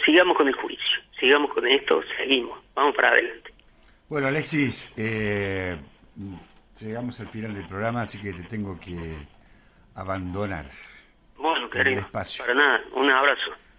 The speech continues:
Speaker 2: Te mando un gran abrazo y me, muy buena
Speaker 1: Hasta la
Speaker 2: la,
Speaker 1: próxima.
Speaker 2: toda la información, así que la próxima semana nos,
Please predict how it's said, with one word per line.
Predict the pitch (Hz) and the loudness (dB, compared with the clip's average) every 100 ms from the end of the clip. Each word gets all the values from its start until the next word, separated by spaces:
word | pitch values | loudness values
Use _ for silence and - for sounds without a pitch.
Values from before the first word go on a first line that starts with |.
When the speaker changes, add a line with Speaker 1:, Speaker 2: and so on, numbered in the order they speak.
| _ | _
Speaker 2:
Te | 117 | -4
mando | 113 139 135 | 0 0 0
un | 127 | -2
gran | 131 143 | 0 2
abrazo | 135 151 151 156 | 2 2 0 0
y | 135 117 107 | 0 0 -2
me, | 98 98 101 98 92 | -4 -6 -6 -6 -8
muy | 87 90 98 113 | -10 -10 -8 -6
buena | 113 113 104 | -4 -4 -2
Speaker 1:
Hasta | 117 | 0
la | 131 | 0
Speaker 2:
la, | |
Speaker 1:
próxima. | - 143 - - - | 2 0 -2 -8 -6
Speaker 2:
toda | 127 123 | -2 0
la | 113 | -2
información, | 104 101 104 151 | -6 -6 -6 -4
así | 123 117 | -6 -6
que | 113 | -8
la | 104 98 95 87 | -4 -4 -4 -6
próxima | 117 101 104 | -10 -8 -10
semana | 98 107 | -6 -4
nos, | 98 92 82 - | -4 -6 -8 -14